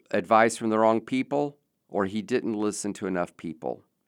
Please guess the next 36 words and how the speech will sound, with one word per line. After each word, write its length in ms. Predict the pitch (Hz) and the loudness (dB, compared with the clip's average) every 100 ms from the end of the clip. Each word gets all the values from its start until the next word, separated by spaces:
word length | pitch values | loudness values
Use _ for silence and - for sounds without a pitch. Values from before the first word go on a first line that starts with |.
| _ _ _ _ _ _ _ _ | _ _ _ _ _ _ _ _
Even 320 | - 196 180 | -2 2 4
before 460 | 139 127 135 135 123 | 2 0 2 4 4
the 140 | 95 | 2
covid 380 | 92 113 104 101 | -2 0 2 2
nineteen 420 | 98 90 - 98 | 0 -4 -4 -6
pandemic, 720 | 85 92 90 101 90 73 - _ _ _ _ _ _ _ _ _ _ | -4 -4 -2 -2 -2 -6 -14 _ _ _ _ _ _ _ _ _ _
the 140 | - 98 | -4 0
left 380 | 110 131 - | 6 6 4
criticized 680 | - 143 151 147 113 95 92 | -2 0 0 2 2 2 0
President 440 | - 95 82 85 - | 0 -2 0 -6 -6
Trump 260 | 92 80 | -4 -4
for 160 | - - - | -6 -10 2
everything 520 | 156 160 180 160 151 | 2 2 -2 0 -4
from 200 | - 98 | -2 -2
his 200 | 90 - | -2 0
lifestyle, 880 | 98 117 135 - 135 135 151 170 180 _ _ _ _ _ _ _ _ | 2 2 2 -2 -2 -2 -2 -4 -8 _ _ _ _ _ _ _ _
although 340 | 123 120 135 | -4 0 2
isn't 240 | 151 160 143 | 0 0 0
it 160 | 117 | -2
interesting 680 | 117 151 117 - 76 82 85 | -4 -8 -10 -10 -8 -8 -6
that 180 | 90 - | -6 -6
before 300 | 92 107 107 | -8 -2 -2
he 60 | |
ran 220 | 92 101 98 | 0 -2 -4
for 140 | - | -8
president 480 | - 117 110 98 90 | -8 -4 -2 -2 -4
as 120 | 76 | -4
a 40 | |
Republican, 580 | 78 80 131 120 98 85 | -8 -4 -4 -2 -4 -4
they 140 | 87 90 | -2 0
saw 260 | 104 95 | 2 2
nothing 400 | 95 117 131 90 | 4 2 2 -2
wrong 420 | 82 92 113 123 | -2 2 4 4
with 140 | 90 - | 0 -4
his 160 | 76 | -8
past, 560 | - - 71 90 - | -8 -8 -8 -6 -8